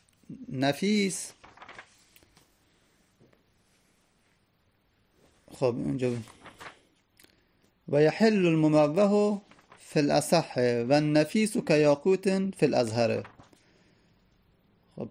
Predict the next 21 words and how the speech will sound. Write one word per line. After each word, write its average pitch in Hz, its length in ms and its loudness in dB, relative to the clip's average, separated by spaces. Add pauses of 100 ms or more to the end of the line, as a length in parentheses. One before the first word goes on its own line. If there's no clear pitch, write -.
این 143 340 -6
ج-، - 80 -14
ربط 135 500 -4
داره، 123 280 -4 (1300)
یعنی: 127 320 -2
«یحل 131 520 0
المموه 131 840 2 (1900)
و 151 160 0
النفیس 139 640 0
و 139 200 -2 (840)
النفیس»، 127 640 -2
یعنی 127 360 -2
نفیس 120 420 -4 (400)
عطف 143 320 -6
به 147 380 0 (180)
المموه، 117 720 -2 (440)
با، 127 200 -2
با 135 220 0
هم 135 140 0
باید 117 200 0
بخونیم. 131 440 -2